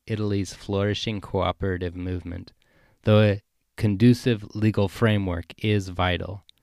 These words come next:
In eighteen eighty-one, co-ops became recognized as organizations. In recent history, a turning point occurred in the late eighties. In nineteen eighty,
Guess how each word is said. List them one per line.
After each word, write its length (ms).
In 140
eighteen 340
eighty-one, 680
co-ops 580
became 460
recognized 840
as 160
organizations. 1040
In 140
recent 400
history, 600
a 60
turning 400
point 340
occurred 480
in 120
the 60
late 240
eighties. 540
In 200
nineteen 500
eighty, 420